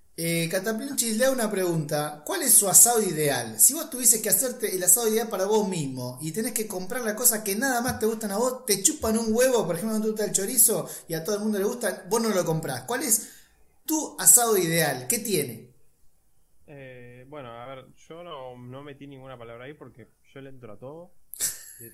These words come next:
Speaker 2: de lo que mencionaron, le entro absolutamente todo, sin asco. Eh, me re gusta. Creo que, no sé, creo que, tipo, las cosas que hay en parrilla que, que me generan rechazo es,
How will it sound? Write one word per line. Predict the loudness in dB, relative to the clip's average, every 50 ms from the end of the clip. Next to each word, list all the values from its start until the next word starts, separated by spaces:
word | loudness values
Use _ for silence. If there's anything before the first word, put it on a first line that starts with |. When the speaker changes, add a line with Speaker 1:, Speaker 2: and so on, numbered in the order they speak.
| -18 -16
Speaker 2:
de | -14
lo | -14 -12
que | -12
mencionaron, | -12 -12 -12 -12 -12 -10 -10 -10 -10 -12 -12
le | -14 -14
entro | -16 -16 -16 -16 -16 -16 -16 -16 -18 -18 -20 -20 -20 -20
absolutamente | -20 -20 -20 -20 -20 -18 -16 -16 -14 -14 -14 -16 -18 -18 -16
todo, | -14 -14 -14 -14 -14 -16 -18 -20 _ -20 -20 _ _ _ _
sin | -20 -20 -18 -16 -16
asco. | -16 -16 -18 -20 -20 -20 -20 -20 _ _ _ _ _ _ _ _ _ -20 -18 -18 -18 -18 -16
Eh, | -16 -14 -14 -14 -14 -16 -16 -16 -16 -16 -16 -14 -14 -14
me | -14 -16 -18
re | -16 -14 -12
gusta. | -12 -10 -12 -14 -14 -14 -12 -12 -10 -12 -14 -16 -20 -20 _
Creo | -16 -14 -14 -14
que, | -14 -14 -14 -14 -14 -14
no | -16 -18
sé, | -18 -16 -16 -16 -16 -18 _ _ _ _ _ _ -20 -20 _ _ _ _ _ _ _ _ _ _ _ _ _ _ _ _ _ _ _
creo | -20 -18 -18 -16
que, | -16 -18 -18 -18 -20 -20
tipo, | -20 -20 -18 -16 -16
las | -16 -18 -18
cosas | -16 -16 -14 -14
que | -14 -14
hay | -16
en | -16
parrilla | -16 -16 -16 -16 -18 -18 -16 -18 -16
que, | -16 -18 -18 -18 -18 -20 _ _ _ _ _ _ _ -20 -20 -20 _ _ -20
que | -20
me | -20 -18 -18
generan | -16 -16 -16 -16 -16
rechazo | -16 -18 -18 -18 -18 -18 -20
es, | -20